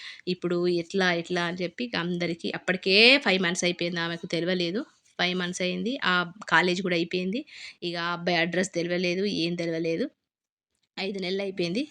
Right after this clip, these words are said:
ఇక ఐదు నెలల తర్వాత అప్పటికే ఆ అమ్మాయికి అయితే ఇంకా నమ్మకం ఉండే, కాలేజే కదా, ఫోన్ నెంబర్ ఉంది కదా, కను-,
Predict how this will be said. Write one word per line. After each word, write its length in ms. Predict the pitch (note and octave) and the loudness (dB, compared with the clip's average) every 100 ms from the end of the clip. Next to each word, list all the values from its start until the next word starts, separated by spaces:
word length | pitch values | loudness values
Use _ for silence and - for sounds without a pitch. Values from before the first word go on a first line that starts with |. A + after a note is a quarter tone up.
| _ - | _ -16
ఇక 120 | F3+ F3+ E3+ E3 | -4 0 4 4
ఐదు 180 | F3+ F#3 | 4 2
నెలల 200 | F3 F3 | -2 -2
తర్వాత 420 | E3+ F3 F3 - | -2 -2 -4 -2
అప్పటికే 420 | F#3+ - F#3 F#3 F#3 | -2 0 -4 -2 -2
ఆ 100 | F3+ | -2
అమ్మాయికి 400 | F3+ F3+ F3+ F3 | -2 -2 -2 -2
అయితే 220 | F3 G3+ G#3 - - - | -2 -2 -4 -8 -20 -12
ఇంకా 200 | F#3+ G#3 A#3+ | -6 4 8
నమ్మకం 400 | A3 A3 A3+ G#3+ | 8 8 6 4
ఉండే, 220 | G#3 F3+ - _ - | 6 2 0 _ -4
కాలేజే 440 | E3 E3+ F3 F#3 | -2 0 0 0
కదా, 220 | F3+ F3 F3 | 0 -2 -2
ఫోన్ 220 | F3 F3 | -2 -4
నెంబర్ 240 | F3 F3+ | -2 0
ఉంది 160 | F3 F3 | 0 -2
కదా, 180 | E3+ E3+ | -2 -4
కను-, 260 | E3 E3 | -4 -6